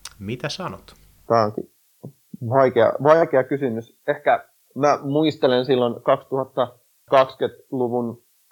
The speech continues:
Speaker 2: alkua ja, ja näen, että se on ollut tällainen käännöskohta meidän tässä tulevaisuustietoisuudessa ja, ja tulevaisuuden tutkimuksen ikään kuin tällaisessa yhteiskunnallisessa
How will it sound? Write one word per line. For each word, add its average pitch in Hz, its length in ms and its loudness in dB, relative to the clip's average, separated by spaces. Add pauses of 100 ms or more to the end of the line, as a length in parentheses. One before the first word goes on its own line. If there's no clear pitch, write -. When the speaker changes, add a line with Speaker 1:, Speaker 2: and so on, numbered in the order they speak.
(140)
Speaker 2:
alkua 139 720 2
ja, 117 300 -6
ja 117 140 -8
näen, 123 320 -4
että 117 140 -8
se 123 60 -2
on 117 80 2
ollut 113 180 -2
tällainen 117 460 -4 (540)
käännöskohta 135 1400 2 (140)
meidän 113 300 -8
tässä 117 200 -8 (180)
tulevaisuustietoisuudessa 120 2500 0
ja, 113 220 2
ja 117 120 -2
tulevaisuuden 117 640 0
tutkimuksen 113 680 -8 (280)
ikään 110 160 -2
kuin 107 100 -2
tällaisessa 113 280 0
yhteiskunnallisessa 113 1080 0